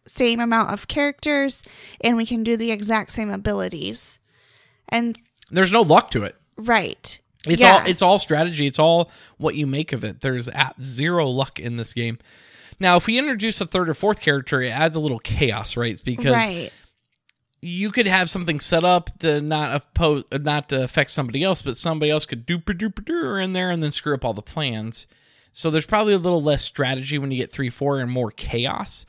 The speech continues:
Speaker 2: Uh, but I'm gonna probably take this to work and try it because I think it could be fun three or four player, that it could be a little chaotic strategy mess. But we'll see. Um, really enjoyed it, though. This is an older game, but I, don't, I,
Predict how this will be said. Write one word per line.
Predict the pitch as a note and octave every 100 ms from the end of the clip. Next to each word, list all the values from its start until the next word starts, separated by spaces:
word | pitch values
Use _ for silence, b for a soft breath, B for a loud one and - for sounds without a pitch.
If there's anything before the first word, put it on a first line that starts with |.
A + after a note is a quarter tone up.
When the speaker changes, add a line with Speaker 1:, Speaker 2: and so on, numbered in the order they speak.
| b b b
Speaker 2:
Uh, | B2 C3
but | B2+ E3+
I'm | F3 E3 B2 -
gonna | - G4
probably | - C#4 D#3
take | F3 E3
this | C#3+ -
to | A#2+
work | G#2+ D3 -
and | G#2
try | A2+ A#2
it | A2+ -
because | A2 - A#2 A2 -
I | B2+
think | - B3+
it | -
could | - E3+
be | C#3+
fun | - A#2+
three | - B2
or | A2
four | - C3+ C3
player, | A#2 G#2 G#2 G#2+ b b b b -
that | B2
it | B2+ D#3+
could | A3 F3+
be | D3 D3+ C#3+ B2+ B2 A2 -
a | C3 A2 -
little | C#3 D3+ D3
chaotic | B2+ - D3 C3+ B2 A2+
strategy | - C3+ B2+ A2+ A#2
mess. | A2 A#2 A2+ -
But | - C3 - b b b b -
we'll | B3
see. | - G#3+ A3 C4+ _ -
Um, | D#3+ F3 F3 C3
really | C#3+ D3+ A3 A#3+
enjoyed | D#3 C3 F3
it, | C3+
though. | B2 A#2 A#2 A2 -
This | C#3+ F3
is | E3+
an | E3
older | D3 D#3
game, | C3 B2+ D#3 D#3
but | G2+ D#2+ _ _ _
I, | -
don't, | C#3+ -
I, | A#2